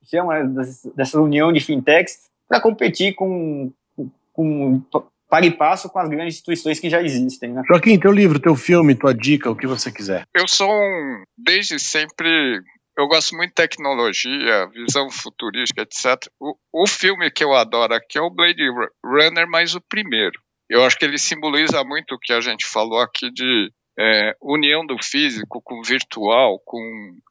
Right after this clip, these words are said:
Speaker 3: inovações, et cetera. Então, os replicantes
Speaker 2: Os replicantes, Harrison
Speaker 3: É isso aí.
Speaker 2: Ford no
Speaker 3: Então,
Speaker 2: seu auge.
Speaker 3: o, o Blade, o primeiro Blade Runner, pra mim, é o, é o meu filme predileto aqui, que eu não me canso de, de ver.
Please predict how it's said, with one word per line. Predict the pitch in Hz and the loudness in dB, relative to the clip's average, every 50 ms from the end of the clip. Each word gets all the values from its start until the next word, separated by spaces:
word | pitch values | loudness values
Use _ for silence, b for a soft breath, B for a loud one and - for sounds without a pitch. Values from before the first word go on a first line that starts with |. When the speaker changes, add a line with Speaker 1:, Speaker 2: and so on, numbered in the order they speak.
| _ _ _ _ _ _ _ _ _ - | _ _ _ _ _ _ _ _ _ -4
Speaker 3:
inovações, | 131 139 139 143 147 131 131 127 95 - - - - 120 131 143 131 110 101 98 92 - - | -2 0 2 2 2 2 2 0 0 0 -2 -2 0 0 2 2 2 0 -2 -4 -10 -10 -10
et | 110 110 - | -10 -8 -6
cetera. | - - 131 135 139 101 - - - 98 - - | -4 -2 0 2 0 0 -2 -8 -16 -16 -18 -6
Então, | - - 151 156 160 147 117 104 101 - _ _ _ _ _ _ _ _ _ - | -2 0 2 2 2 0 -4 -8 -14 -20 _ _ _ _ _ _ _ _ _ -8
os | 143 143 - - | -6 -4 -2 0
replicantes | 175 170 - - 151 135 - - 117 120 | 0 0 0 -2 -2 -2 -2 -2 0 2
Speaker 2:
Os | 120 | 4
replicantes, | 135 170 147 143 - 160 143 113 - 147 165 190 180 139 - - - - | 4 4 4 4 4 2 2 4 4 4 6 6 6 6 4 0 -4 -2
Harrison | - 185 214 185 156 135 151 | 2 2 4 4 4 4 4
Speaker 3:
É | 165 | 4
isso | 139 - - 151 | 2 2 2 2
aí. | 180 | 4
Speaker 2:
Ford | 185 165 - 165 | 4 2 2 -2
no | 165 | -2
Speaker 3:
Então, | 170 151 | -2 0
Speaker 2:
seu | - 180 170 135 120 | 2 4 4 6 6
auge. | 131 156 175 165 147 120 101 117 120 123 | 6 6 6 6 4 2 0 -2 -2 -4
Speaker 3:
o, | 131 131 - - | -6 -6 -8 -8
o | - 135 135 127 | -8 -8 -6 0
Blade, | 143 170 208 240 214 208 170 127 104 - | 2 2 2 2 0 -2 -4 -4 -4 -8
o | - - | -16 -10
primeiro | - 180 165 165 156 170 220 226 240 226 | -4 -2 -2 0 2 2 0 0 0 -4
Blade | - 143 151 151 139 - 113 | -4 -2 -2 0 0 -2 -2
Runner, | 110 107 117 123 139 143 151 147 139 - | -4 -2 0 0 0 0 0 -2 -2 -2
pra | - 131 117 110 | -2 -4 -4 -4
mim, | 117 131 147 | -4 -4 -4
é | 170 185 | -2 -2
o, | 185 185 165 120 - - _ _ - | -2 -2 -4 -6 -8 -12 _ _ 0
é | 131 | 0
o | 139 | 2
meu | 165 165 165 | 4 4 4
filme | - - 165 151 156 165 170 175 185 180 175 160 135 113 110 - _ _ _ _ _ | 4 2 2 0 -2 -4 -4 -2 -2 0 0 0 0 -2 -4 -6 _ _ _ _ _
predileto | - 165 170 185 196 180 165 151 139 127 120 135 143 147 147 - - | 0 2 2 2 2 0 0 -2 0 2 2 2 2 2 0 -2 -6
aqui, | 120 117 _ - - 135 - - | -6 -6 _ -6 -8 -8 -6 -8
que | - - 165 165 160 135 107 - - | -8 -4 -2 -2 -2 -2 -4 -6 -4
eu | 143 147 170 180 | 0 0 0 0
não | 180 170 | -2 -6
me | 165 160 | -12 -8
canso | - 151 156 156 165 - - 156 160 | -2 0 0 0 0 0 -2 -4 -4
de, | 156 160 156 139 110 123 131 131 - _ _ - | -4 -2 0 0 0 -2 -2 -6 -10 _ _ -4
de | 147 170 | -2 -2
ver. | 147 117 120 113 71 | 0 0 0 0 -2